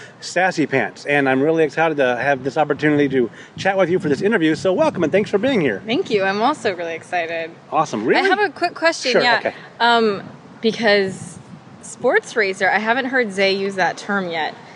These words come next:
Speaker 2: And so I've been kind of interested in if he's changing it. I've heard him use forumnistas.
Speaker 1: Ah.
Speaker 2: So I don't know if there's a switch, but I still like sports racer. It's much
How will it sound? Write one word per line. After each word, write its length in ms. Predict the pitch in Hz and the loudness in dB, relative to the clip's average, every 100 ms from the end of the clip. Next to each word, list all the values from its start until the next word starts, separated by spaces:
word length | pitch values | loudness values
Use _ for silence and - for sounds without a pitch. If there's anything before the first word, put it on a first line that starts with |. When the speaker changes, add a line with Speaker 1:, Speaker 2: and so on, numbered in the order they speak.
| - - | -14 -10
Speaker 2:
And 120 | 185 | 0
so 100 | 202 | 2
I've 140 | 190 | 2
been 160 | 190 185 | 0 -4
kind 260 | - 180 | -2 0
of 240 | 180 175 165 - | 0 -2 -4 -6
interested 520 | 190 208 196 185 180 170 | -4 -2 -2 2 2 2
in 200 | 160 170 | -2 -6
if 100 | 165 | -4
he's 380 | 180 170 - | -4 -4 -8
changing 480 | - - 190 190 190 | -8 -4 -2 -2 0
it. 120 | 190 | 0
I've 120 | 180 185 | 0 2
heard 160 | 226 | 2
him 140 | 254 233 | 4 6
use 260 | 208 202 | 4 2
forumnistas. 1120 | - 214 208 196 180 190 - - 113 - - - - - - - - - | 0 4 4 4 0 -4 -4 -6 -6 -8 -14 -16 -16 -14 -14 -14 -14 -6
Speaker 1:
Ah. 460 | 113 123 123 110 104 | -2 0 2 0 0
Speaker 2:
So 220 | 220 214 | 0 2
I 160 | 220 220 | 2 2
don't 240 | 233 226 | 2 0
know 600 | 247 370 320 277 262 262 | 0 2 2 2 0 0
if 340 | 220 220 226 - | 0 0 -2 -2
there's 260 | 214 202 190 | 0 0 -2
a 80 | 180 | -10
switch, 480 | - 214 226 - | -6 -2 -2 -2
but 140 | - 190 | 0 2
I 120 | 254 | 0
still 260 | 285 370 311 | 0 0 2
like 220 | 247 208 | 0 0
sports 440 | - 202 196 - | -8 -4 -4 -4
racer. 260 | 180 175 185 | -6 -4 -4
It's 140 | 170 | -4
much 160 | 220 | -2